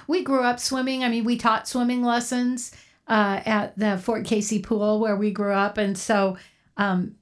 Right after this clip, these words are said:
and we lived on the beach. So we've always been swimmers. So we just, we do, you know, we'll, we do all different, all of our different strokes throughout the day. Like, I don't,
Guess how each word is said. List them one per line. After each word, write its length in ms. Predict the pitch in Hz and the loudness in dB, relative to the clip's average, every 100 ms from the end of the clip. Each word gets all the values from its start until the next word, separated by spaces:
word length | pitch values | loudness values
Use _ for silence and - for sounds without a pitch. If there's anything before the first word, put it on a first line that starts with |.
| _ | _
and 180 | 233 214 | -2 2
we 120 | 208 | 2
lived 200 | 202 190 | 2 0
on 120 | 196 190 | 0 0
the 60 | |
beach. 320 | 180 196 196 - | 0 0 -2 -4
So 340 | - 208 185 | -4 -2 2
we've 220 | 190 202 | 2 2
always 260 | 190 190 180 | 2 2 0
been 200 | 190 180 | 0 0
swimmers. 480 | 190 185 185 151 - | 0 0 0 -2 -2
So 140 | 208 | -2
we 140 | 190 190 | 0 -2
just, 400 | 185 - - - - - - | -2 -4 -10 -16 -20 -12 -2
we 160 | 226 | 2
do, 440 | 196 208 202 196 - - _ _ | 4 2 2 -2 -8 -18 _ _
you 140 | - 214 | -2 2
know, 180 | 180 180 | 2 2
we'll, 280 | 185 190 - | 0 -2 0
we 200 | 208 196 | 0 2
do 160 | 196 190 | 2 2
all 160 | 180 | 0
different, 340 | 165 175 202 190 | 0 -4 -4 0
all 160 | 190 | 2
of 80 | 180 | 2
our 100 | 185 165 | 0 0
different 340 | 180 185 117 | -2 -4 -6
strokes 480 | - 165 156 - - | -4 -2 -2 -4 -6
throughout 340 | 190 156 170 170 | -2 0 0 -2
the 80 | |
day. 260 | 165 151 151 | -2 0 0
Like, 220 | 160 165 170 | -2 -2 -4
I 80 | |
don't, 140 | 175 | -4